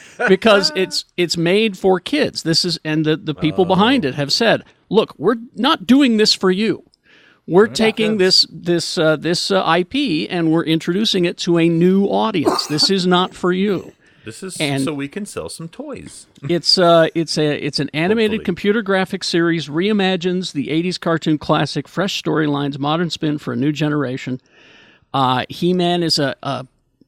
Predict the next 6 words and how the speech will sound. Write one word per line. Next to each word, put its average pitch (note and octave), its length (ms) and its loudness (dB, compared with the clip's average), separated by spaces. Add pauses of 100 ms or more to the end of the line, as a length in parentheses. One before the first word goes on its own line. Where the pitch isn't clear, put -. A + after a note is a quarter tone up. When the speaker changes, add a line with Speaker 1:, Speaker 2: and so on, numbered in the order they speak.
(580)
Speaker 2:
a - 60 -14
kid, F3+ 480 -2 (920)
a C3 100 -6
teen E3+ 320 -2
boy, D3+ 440 -4 (220)
perhaps, E3 560 -6